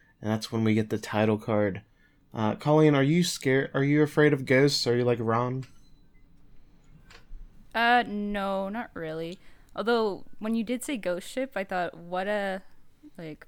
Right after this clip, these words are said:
Speaker 2: perfect day to do this episode, right?
Speaker 1: Yeah, we're recording on Halloween. My power's out,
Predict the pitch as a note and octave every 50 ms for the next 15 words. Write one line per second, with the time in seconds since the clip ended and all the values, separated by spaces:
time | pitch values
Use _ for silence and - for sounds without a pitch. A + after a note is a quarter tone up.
0 | - - - - F#3 E3+ - - F#3 E3 D3+ - - - E3 D#3+ D#3+ D3+ D#3 D3
1 | - D#3+ D#3+ D3+ D3 D3+ - C#3+ C#3+ - D#3 D#3 - C3+ B2 B2+ C3+ C3 C3 C#3
2 | D3+ - - - - - - - - _ _ - - - - _ - - C#3+ C#3
3 | A#2 A2 A2 A2+ A#2 A#2 G#2+ A2 A#2 A#2 - C3+ C3 B2 A#2+ A#2+ A#2 A2+ G#2+ A2
4 | A#2+ A#2 A#2 A2+ A2 A2 A#2 A#2 A#2 A#2+ B2 B2+ C3 B2 - - A#2 A#2+ A#2+ -
5 | - A#2+ A2+ A#2 A#2+ B2+ C3+ C3 C#3 C#3 C#3+ D3+ D3+ - -